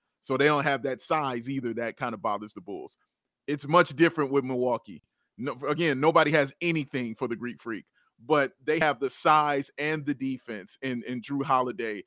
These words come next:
and Chris Middleton. And then you got more size on top of that with Robin Lopez, uh, with, uh, DeMarcus Cousins, with, uh, Bobby Portis, you know, and guys like that.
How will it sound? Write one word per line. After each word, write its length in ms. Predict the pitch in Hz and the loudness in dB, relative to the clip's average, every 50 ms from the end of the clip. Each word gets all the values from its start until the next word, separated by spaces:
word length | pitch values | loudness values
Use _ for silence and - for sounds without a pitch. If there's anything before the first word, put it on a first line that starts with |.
| _ _ _ | _ _ _
and 120 | 120 131 | -12 -8
Chris 260 | - - 139 127 - | -2 -2 -2 -2 -2
Middleton. 540 | 120 131 139 127 123 107 - 127 117 107 101 - _ _ _ _ | -2 -2 0 -2 -2 -4 -6 -8 -8 -8 -10 -12 _ _ _ _
And 100 | 127 127 | -6 -4
then 120 | 139 135 | -4 -4
you 80 | 135 135 | 0 2
got 160 | 147 135 123 | 2 2 2
more 220 | 135 143 156 156 147 | 2 2 2 2 2
size 320 | - 151 139 135 131 - | 2 2 2 2 0 -2
on 80 | 135 127 | -4 -4
top 240 | - - 147 143 - | 0 2 2 2 0
of 60 | 123 | -2
that 180 | 127 127 123 110 | -4 -4 -4 -4
with 100 | 113 113 | -2 -2
Robin 320 | 131 131 120 127 120 120 | 0 0 0 -2 -4 -4
Lopez, 600 | 131 135 127 104 - 131 120 113 107 104 - - _ _ _ _ _ - | -2 -2 -4 -4 -4 -4 -4 -2 -4 -6 -8 -12 _ _ _ _ _ -4
uh, 220 | 131 135 127 120 | -2 -2 -2 0
with, 200 | 117 135 131 - | -2 -4 -4 -2
uh, 220 | 143 123 120 117 110 | -2 -2 -2 -4 -6
DeMarcus 480 | 98 - 127 123 135 135 131 131 117 | -8 -8 -6 -4 -4 -4 -4 -6 -6
Cousins, 520 | - - 147 143 131 120 131 113 107 - - - - _ _ _ | 0 2 2 2 2 0 -6 -8 -8 -12 -14 -16 -20 _ _ _
with, 220 | 127 135 131 - - | 0 0 0 0 -2
uh, 140 | 127 127 120 | -2 -2 -2
Bobby 340 | 92 131 131 135 127 123 | 0 -2 -2 -2 -2 -4
Portis, 540 | 113 - - 156 143 131 120 110 113 - - | -8 -4 0 0 2 2 0 -4 -6 -10 -8
you 80 | 127 131 | -6 -6
know, 120 | 127 123 | -4 -4
and 100 | 120 113 | -4 -4
guys 280 | 135 131 127 123 120 - | -2 -2 -2 -4 -4 -4
like 180 | 123 120 - - | -6 -6 -4 -4
that. 260 | 131 127 123 107 - | -4 -4 -4 -6 -10